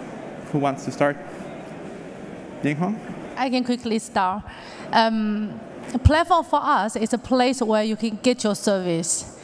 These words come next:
Speaker 2: So it's like, um, a catalog where you can get, I don't know, for example, a database or, uh,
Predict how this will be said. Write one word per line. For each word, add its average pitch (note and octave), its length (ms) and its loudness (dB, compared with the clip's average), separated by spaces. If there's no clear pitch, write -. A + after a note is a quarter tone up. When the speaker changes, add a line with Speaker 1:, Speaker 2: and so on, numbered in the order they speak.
Speaker 2:
So - 180 6
it's B3 220 0
like, C4 340 4
um, G3+ 560 2
a A#3 100 6
catalog A3 600 2
where G3+ 680 2
you G#3+ 120 4
can G#3+ 400 2
get, A3 180 2
I G3 160 4
don't F3+ 180 -2
know, F3+ 160 2
for G#3+ 220 2
example, F#3+ 320 -2
a F3 60 -6
database F#3 760 0
or, E3+ 420 2
uh, E3 100 -2